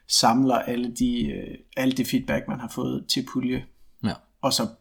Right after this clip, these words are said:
Speaker 1: lærer af det, og bruger det til næste presseindsats.
Speaker 2: Helt sikkert. Øh, vi skal til at runde af. Nogle af de ting, som jeg noterede mig løbende, som er sådan meget, meget konkrete råd i forhold til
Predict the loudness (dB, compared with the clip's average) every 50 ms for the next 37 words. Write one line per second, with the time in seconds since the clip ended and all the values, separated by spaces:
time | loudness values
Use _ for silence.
0 | _ _ _ _ _ _ _ -6 -4 -2 2 2 2 2 2 0 -2 -2 -2 0
1 | 0 0 -2 -4 -4 -2 0 2 2 2 2 2 0 -2 -2 -2 -2 -2 -4 -4
2 | -4 -2 -2 -2 -2 -4 -6 -8 -8 -6 -8 -6 -8 -10 -12 -12 -14 -14 -16 -16
3 | -18 -20 _ _ _ _ _ _ -6 -6 -6 -4 -4 -4 -4 -4 -4 -6 -8 _
4 | _ -20 -20 -20 _ _ _ _ -8 -4 -2 0 0 0 0 2 2 2 2 2
5 | -2 0 2 4 4 2 2 2 0 0 2 2 0 0 -2 -2 -2 -2 -2 0
6 | 0 2 2 2 0 0 0 2 4 4 4 4 0 0 -2 0 0 0 0 0
7 | 0 -2 -4 -6 _ _ _ _ _ _ _ _ -6 -2 0 2 2 2 0 0
8 | 0 0 0 0 0 -2 -4 -4 -6 -8 -10 -12 -14 -14 -12 -12 -8 -8 -6 0
9 | 4 6 6 6 6 4 2 0 0 -2 -2 -2 -4 -6 -6 -6 -6 -4 0 2
10 | 2 4 4 4 4 2 2 0 -2 -4 -8 -8 -8 -8 -8 -8 -8 -4 -2 -2
11 | -2 -2 -4 -6 -6 -6 -4 -2 -2 -4 -4 -4 -6 -6 -2 -2 0 0 -2 -4
12 | -4 -4 -4 -2 -2 -2 -2 -2